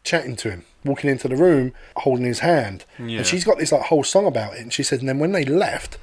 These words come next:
Speaker 1: they ask and they say, "What happened in that room?" The, the clerk goes, "Something strange," and leaves it at that. And, ap-, and apparently it's a true story about the husband just having this fucking fever dream of visitations of hundreds of different things.
Speaker 2: Yeah.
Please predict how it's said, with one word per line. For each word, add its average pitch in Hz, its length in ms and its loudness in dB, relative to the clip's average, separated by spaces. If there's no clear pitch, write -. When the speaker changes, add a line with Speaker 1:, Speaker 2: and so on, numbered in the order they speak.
Speaker 1:
they 175 160 -4
ask - 580 2
and 147 160 -6
they 156 60 -4
say, 175 240 2
"What 190 180 2
happened 160 300 0
in 143 120 0
that 139 140 -4
room?" 131 380 4
The, 143 360 4
the 139 220 4
clerk 160 320 6
goes, 143 240 2
"Something 160 400 -2
strange," 123 480 -6
and 123 120 -6
leaves 127 220 -2
it 117 80 -10
at 120 60 -6
that. 131 220 -6
And, 123 120 -6
ap-, - 120 -8
and 143 180 -2
apparently 185 320 2
it's 131 80 -6
a 147 60 -2
true 143 200 2
story 147 460 4
about 113 320 -4
the 113 120 -2
husband 175 360 4
just - 120 -6
having 147 260 0
this 127 120 -6
fucking 131 420 0
fever 143 320 0
dream 123 380 2
of 127 480 2
visitations 131 800 0
of 113 120 -4
hundreds 151 380 -2
of 120 80 -6
different 123 280 -4
things. 139 380 -2
Speaker 2:
Yeah. 110 280 -8